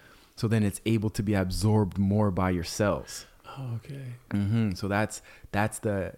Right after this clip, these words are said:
Speaker 1: the adding the hydrogen to the water on that side of things. So it's, it's making water wetter.
Speaker 2: Right.
Speaker 1: Right. So even if you look at the, um, um,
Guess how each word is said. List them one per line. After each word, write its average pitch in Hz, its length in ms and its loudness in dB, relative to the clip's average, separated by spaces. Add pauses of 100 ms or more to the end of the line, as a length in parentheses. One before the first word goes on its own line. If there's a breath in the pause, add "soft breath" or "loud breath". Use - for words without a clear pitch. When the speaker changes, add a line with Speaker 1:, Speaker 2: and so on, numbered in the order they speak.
Speaker 1:
the 98 320 -2
adding 98 320 0
the 92 80 0
hydrogen 90 760 0 (380 soft breath)
to 104 100 -4
the 92 120 0
water 87 520 0 (420 soft breath)
on 90 200 -2
that 90 240 2
side 85 240 -2
of 82 80 -6
things. 87 240 -4
So 101 80 -2
it's, - 240 -8
it's 104 160 -4
making 113 560 2
water 104 520 0 (120)
wetter. 92 420 0 (100)
Speaker 2:
Right. 123 300 2
Speaker 1:
Right. 104 280 2
So 110 120 0
even 117 240 2
if 123 140 0
you 117 80 2
look 107 240 2
at 101 400 4 (500 loud breath)
the, 104 160 4
um, 92 800 4 (760)
um, 92 680 0